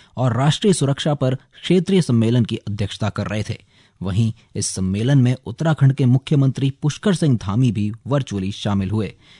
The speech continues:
इस दौरान श्री धामी ने उत्तराखंड में मादक पदार्थों की रोकथाम के संबंध में की गई प्रवर्तन कार्रवाई, विशेष अभियानों और लक्ष्यों की जानकारी दी। मुख्यमंत्री ने कहा कि वर्ष दो हज़ार पच्चीस तक drugs free उत्तराखंड के संकल्प पर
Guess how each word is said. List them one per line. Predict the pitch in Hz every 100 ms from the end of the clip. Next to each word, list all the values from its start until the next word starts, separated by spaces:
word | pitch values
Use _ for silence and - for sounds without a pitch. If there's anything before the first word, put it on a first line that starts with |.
| _ -
इस | 98 101
दौरान | 104 107 110
श्री | - 104
धामी | - 98 120
ने | 113 113 -
उत्तराखंड | 101 107 - 110
में | 107 104
मादक | 90 95 101 -
पदार्थों | 107 104 107 -
की | 120 117
रोकथाम | - 87 - - 139
के | 139
संबंध | 127 110 107 127
में | 127 123
की | - 110
गई | 113 117
प्रवर्तन | 101 98 98 104
कार्रवाई, | 90 92 92 107 127 170 _ - - _
विशेष | 135 151 196 175
अभियानों | - 104 107 113 131 135 _
और | 104 98
लक्ष्यों | 92 - 151 127
की | 92 98
जानकारी | - 113 95 95 92 92
दी। | 98 - _ _ _ _ _
मुख्यमंत्री | 143 - 208 170 160 165
ने | 135
कहा | 120 110 123
कि | 110
वर्ष | 85 104 -
दो | 90
हज़ार | 95 101 98 -
पच्चीस | - - 147 -
तक | 127 - - _
drugs | 101 - 175 -
free | - 147
उत्तराखंड | - 95 107 - 110
के | 107
संकल्प | 98 101 95 123 127 - 107
पर | 110